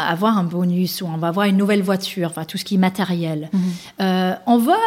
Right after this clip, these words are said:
Speaker 1: avoir une petite satisfaction, qui peut, nommons ça bonheur, un sentiment de bonheur d'avoir obtenu ça, mais on va s'habituer mais en quelques jours, quelques semaines, allez, quelques mois si c'est une maison.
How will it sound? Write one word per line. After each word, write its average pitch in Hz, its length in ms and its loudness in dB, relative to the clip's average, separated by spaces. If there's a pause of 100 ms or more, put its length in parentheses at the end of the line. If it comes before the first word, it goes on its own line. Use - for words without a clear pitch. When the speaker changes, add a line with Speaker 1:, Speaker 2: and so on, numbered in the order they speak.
(120)
Speaker 1:
avoir 240 480 2
une 196 140 2
petite 208 260 -8
satisfaction, 233 1000 -4 (320)
qui - 140 -18
peut, 180 480 -2 (360)
nommons 220 380 6
ça 190 340 0
bonheur, 185 520 0
un 170 320 -4
sentiment 240 420 0
de 208 120 2
bonheur 180 340 -2
d'avoir 160 280 -4
obtenu 180 300 -4
ça, 214 300 -6 (640)
mais 233 200 6
on 247 80 4
va 320 200 -2
s'habituer 233 1120 -2 (880)
mais 226 240 6
en 220 100 2
quelques 349 360 0
jours, 247 440 -2
quelques 208 280 -4
semaines, 214 580 0 (440)
allez, 175 300 -6
quelques 247 240 2
mois 202 280 4
si 190 120 -6
c'est - 180 -6
une 180 120 0
maison. 208 400 2